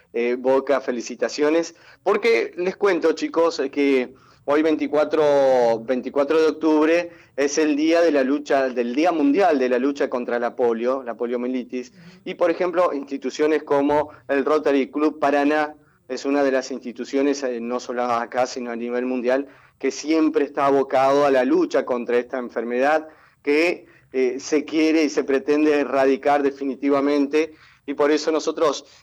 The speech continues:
Speaker 1: nos acercamos y le agradecemos a Daniela Moreira, que está con nosotros, nos recibe y podemos charlar un poco
Speaker 2: Ujú.
Speaker 1: y, y tomar conciencia, ¿por qué no?,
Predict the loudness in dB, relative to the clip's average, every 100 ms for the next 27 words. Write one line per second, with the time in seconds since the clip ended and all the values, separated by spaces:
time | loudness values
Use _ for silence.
0 | -6 -2 -2 -4 -8 -4 -4 -4 -10 -14
1 | -10 -6 -4 -4 -6 -8 -8 -8 -8 -8
2 | -10 -12 -10 -8 -6 -4 -4 -6 -8 -16
3 | _ _ _ -14 -12 -8 -8 -6 -8 -10
4 | -12 -16 -12 -4 -4 -2 -8 -8 -14 -14
5 | -12 -10 -10 -6 -4 -4 -8 -20 -20 -20
6 | -6 -4 -2 -4 -8 -10 -6 -4 -4 -6
7 | -6 -6 -4 -6 -6 -10 -20 -18 -16 -14
8 | -12 -14 -8 -4 -4 -2 -4 -4 -6 -6
9 | -10 -10 -12 -12 -8 -4 -6